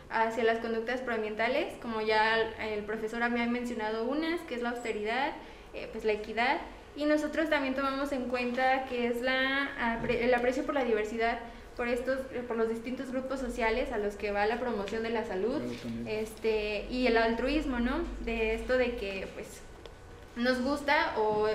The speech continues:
Speaker 1: nos genera un gran impacto, pues, que las demás personas sepan cómo deben de cuidarse, eh, desde qué tipo de situaciones tienen que hacerlo, todo esto, eh, referente a la salud sexual. Entonces, ¿algo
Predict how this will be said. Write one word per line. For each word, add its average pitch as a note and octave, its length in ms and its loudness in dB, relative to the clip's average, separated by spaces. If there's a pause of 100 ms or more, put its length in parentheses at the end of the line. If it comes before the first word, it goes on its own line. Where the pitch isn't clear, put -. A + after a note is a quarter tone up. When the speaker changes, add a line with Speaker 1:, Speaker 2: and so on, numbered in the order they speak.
(180)
Speaker 1:
nos A#3+ 180 2
genera B3 460 2
un C4 200 0
gran B3+ 240 2
impacto, C4 420 -2
pues, A#3 140 -2
que G#3+ 100 -4
las G#3+ 140 0
demás A#3 220 -4
personas C#4 420 -4 (400)
sepan C4+ 460 4
cómo B3+ 240 0
deben A#3+ 240 2
de G#3+ 100 2
cuidarse, A#3+ 600 2
eh, G#3 600 -2
desde G3+ 300 -2
qué A3 340 0
tipo A#3 220 -4
de G#3+ 420 2
situaciones A3+ 540 -4
tienen A3 300 -4
que G#3 200 -2
hacerlo, A#3+ 680 0 (420)
todo B3+ 200 4
esto, B3 520 0
eh, F#3 380 -4 (420)
referente A3 380 0
a - 20 0
la G#3+ 140 0
salud F3+ 240 -4
sexual. G#3+ 300 -8 (1600)
Entonces, A3+ 440 -6
¿algo B3 180 2